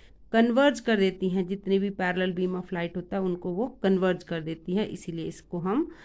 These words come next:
कन्वर्जिंग लेंस कहते हैं। और ये हेल्प करता है किसी भी ऑब्जेक्ट की इमेज को फोकस करने के लिए। All parallel rays meet at a point, this point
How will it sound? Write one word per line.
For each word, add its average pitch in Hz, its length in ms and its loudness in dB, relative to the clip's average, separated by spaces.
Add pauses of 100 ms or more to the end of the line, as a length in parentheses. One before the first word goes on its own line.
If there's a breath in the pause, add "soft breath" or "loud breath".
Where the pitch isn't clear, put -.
(320 loud breath)
कन्वर्जिंग 220 580 4
लेंस 180 260 2
कहते 175 320 -4
हैं। 208 160 2
और 170 420 -4
ये 214 400 2 (960 soft breath)
हेल्प 294 260 4
करता 202 300 0
है 233 380 0 (720)
किसी 302 240 4
भी 330 160 4
ऑब्जेक्ट 208 580 -2
की 226 240 -4
इमेज 190 320 4
को 277 200 -4
फोकस 285 460 0
करने 170 300 0
के 165 160 -6
लिए। 160 300 -4 (800)
All 240 240 0 (120)
parallel 240 500 2
rays 214 360 4 (680)
meet 302 240 4
at 196 200 4
a 190 80 4 (160)
point, 185 300 0 (200)
this 220 140 0 (1200)
point 277 340 4